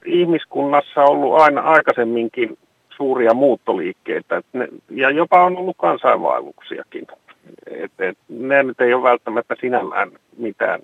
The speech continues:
mitään niin kuin uutta, uutta auringon alla. Mutta se, että tuota, ihmisten, niin kuin, jos ajatellaan perustarpeet ja perusarvot, sellaiset kansalaisoikeudet ja perustuslait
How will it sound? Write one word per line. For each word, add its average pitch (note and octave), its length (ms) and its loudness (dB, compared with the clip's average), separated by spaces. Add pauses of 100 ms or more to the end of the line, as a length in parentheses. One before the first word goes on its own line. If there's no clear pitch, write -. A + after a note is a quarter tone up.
(100)
mitään F#2+ 460 -6
niin - 180 -12
kuin F2+ 220 -8 (880)
uutta, A2 440 -2 (360)
uutta A2+ 340 -2
auringon G2 500 0
alla. F2+ 300 -8 (300)
Mutta A#2 320 -10
se, D3 200 0
että B2+ 300 -6
tuota, A2 480 -4
ihmisten, B2 640 -8
niin G#2 140 -10
kuin, A2+ 200 -8
jos A2 140 -4
ajatellaan G#2+ 640 -2 (520)
perustarpeet A#2+ 880 0
ja A2+ 80 -6
perusarvot, A2+ 920 -2
sellaiset G2 500 -8
kansalaisoikeudet - 1300 -6 (120)
ja D2+ 300 -8 (680)
perustuslait G#2 960 -2